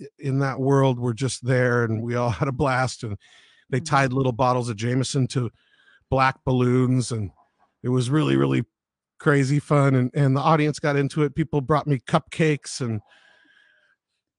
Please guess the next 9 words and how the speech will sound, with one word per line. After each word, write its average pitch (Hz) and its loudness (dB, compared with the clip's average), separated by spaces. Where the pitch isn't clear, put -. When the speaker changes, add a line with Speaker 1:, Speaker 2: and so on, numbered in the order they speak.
Speaker 1:
weed, 165 4
because 123 -2
I 127 0
have 123 2
a 120 -2
bit 123 -2
of 113 -2
a 120 -2
reputation 120 -2